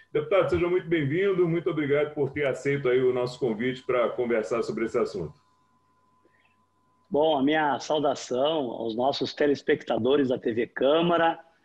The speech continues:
Speaker 2: e do Palavra Aberta, você, Fernando, e a todas as pessoas que estão nos acompanhando. Eu, há mais de trinta anos, eu sou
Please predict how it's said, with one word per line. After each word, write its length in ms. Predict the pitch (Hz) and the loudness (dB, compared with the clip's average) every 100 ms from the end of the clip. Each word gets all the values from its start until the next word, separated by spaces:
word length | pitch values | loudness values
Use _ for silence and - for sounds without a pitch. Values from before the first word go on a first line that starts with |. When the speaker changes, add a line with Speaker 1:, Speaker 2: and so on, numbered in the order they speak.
| _ _ _ - | _ _ _ -2
Speaker 2:
e 80 | |
do 120 | 131 139 | 0 2
Palavra 380 | 135 131 127 | 2 2 2
Aberta, 640 | 110 98 135 151 151 - 110 | 0 2 4 4 2 0 -4
você, 380 | 107 - 147 139 | -4 0 0 2
Fernando, 680 | 127 104 123 156 170 165 | 0 0 0 2 2 2
e 60 | 143 | 2
a 80 | 123 | 2
todas 280 | 151 143 139 | 0 2 0
as 120 | 131 | 0
pessoas 480 | 135 117 139 139 - | -2 -2 0 0 0
que 400 | 151 147 127 - _ _ _ _ _ _ _ - | 0 2 2 -2 _ _ _ _ _ _ _ -6
estão 600 | 127 - 135 131 131 127 | -6 -2 -2 0 0 0
nos 180 | 123 123 | 0 0
acompanhando. 1080 | 123 123 104 110 107 131 147 147 151 - _ _ - _ - - | 0 -2 -2 0 0 0 0 0 -2 -4 _ _ -20 _ -10 2
Eu, 200 | 135 151 | 4 4
há 60 | |
mais 260 | 135 156 190 | 4 4 2
de 120 | 170 | 2
trinta 360 | 156 175 175 135 | 0 0 0 0
anos, 760 | 120 147 160 147 - - - - - - | 2 2 0 -2 -4 -14 -18 -20 -14 -6
eu 180 | 120 | -4
sou 720 | 117 - 147 143 135 117 - | -2 2 4 4 4 0 -4